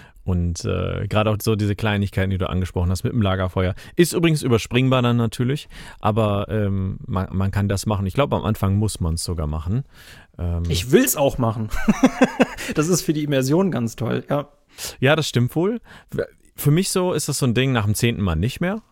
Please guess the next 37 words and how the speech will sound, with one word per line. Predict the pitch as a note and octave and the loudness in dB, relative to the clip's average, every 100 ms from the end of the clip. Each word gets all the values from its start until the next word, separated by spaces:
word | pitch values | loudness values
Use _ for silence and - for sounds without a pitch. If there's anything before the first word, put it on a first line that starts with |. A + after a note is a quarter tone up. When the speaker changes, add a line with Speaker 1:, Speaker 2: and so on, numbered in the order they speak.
| - | -4
Speaker 1:
aber | F#2+ G2 F#2 | 0 0 0
am | F2+ | 0
Anfang | F#2+ A#2+ A#2 | -2 -2 -2
finde | G2+ G#2+ | -2 -4
ich | - | -6
das | - | -6
dann | G2 F2+ | -4 -2
doch | F2+ - | -4 -4
ganz | F2+ - - | -6 -6 -8
cool, | F#2+ F2 F2+ F#2+ | -4 -4 -4 -4
ne? | F#2 F#2+ | -4 -6
Also | F#2 F2+ | -8 -8
grad | E2+ E2+ | -6 -4
das | F2+ - | -6 -4
Campfire, | G2 F#2 - F2+ E2+ E2 D#2+ - - - - | -4 -4 -2 -2 0 -2 -6 -12 -20 -20 -10
äh, | G2 | -4
hat | F#2 F#2 | -2 -2
ja | F2 | -2
was | - | -2
ganz | F#2+ - | -4 -4
Besonderes. | F2+ F2 F2+ F2 E2+ E2+ - | -4 -2 -2 -2 -4 -6 -10
Die, | G2 F2+ - - _ _ - | -8 -8 -10 -20 _ _ -10
die | |
Kopfgelder, | - C3 - G#2+ F#2+ | -2 -2 0 0 0
die | F#2 | -2
du | F#2 D#2+ | -2 -2
auch | F2 | -2
schon | - F#2 | -2 0
mehrmals | F2+ F2 E2+ | 2 0 0
angesprochen | E2 F2+ - E2+ E2+ | -2 -4 -4 -4 -2
hast, | E2+ - | -2 -4
das | E2 | -4
macht | F2 - | -6 -6
schon | - F2+ | -8 -6
alles | E2+ D#2+ - - _ _ _ _ - | -4 -6 -8 -14 _ _ _ _ -8
echt | F#2 - | -8 -4
Laune. | F2+ F#2+ G2+ F#2+ | -2 0 0 -2